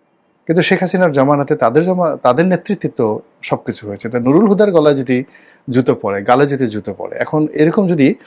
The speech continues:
কোনো পুলিশের একজন আইজিকে বা সেনাবাহিনীর প্রধানকে তার গলায় জুতোর মালা পরিয়ে যদি এইভাবে জনগণ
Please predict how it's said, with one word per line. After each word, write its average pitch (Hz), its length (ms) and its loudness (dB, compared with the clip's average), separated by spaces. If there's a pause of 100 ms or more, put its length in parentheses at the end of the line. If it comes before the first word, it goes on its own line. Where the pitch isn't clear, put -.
(460)
কোনো 156 160 2
পুলিশের 156 340 2
একজন 135 200 2
আইজিকে 110 540 0
বা 110 120 -4
সেনাবাহিনীর 139 540 0
প্রধানকে 110 440 -6
তার 123 240 0
গলায় 127 540 4
জুতোর 123 320 -2
মালা 120 220 2
পরিয়ে 113 320 -4
যদি 131 160 -4
এইভাবে 117 380 -2
জনগণ 123 480 0